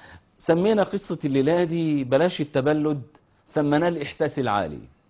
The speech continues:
مع إن أنا هتكلم فيه عن التبلد في الأحاسيس والمشاعر، التبلد في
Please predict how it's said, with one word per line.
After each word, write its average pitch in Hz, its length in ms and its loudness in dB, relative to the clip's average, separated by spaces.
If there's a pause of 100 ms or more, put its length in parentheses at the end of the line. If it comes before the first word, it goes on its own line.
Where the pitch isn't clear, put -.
(840)
مع 156 160 0
إن 190 140 0
أنا 196 120 0
هتكلم 165 480 -2
فيه 165 400 -4
عن 160 460 -2 (300)
التبلد 143 920 0
في - 160 -4
الأحاسيس 117 1000 -4
والمشاعر، 95 840 -4 (1300)
التبلد 160 1000 0
في 151 680 -2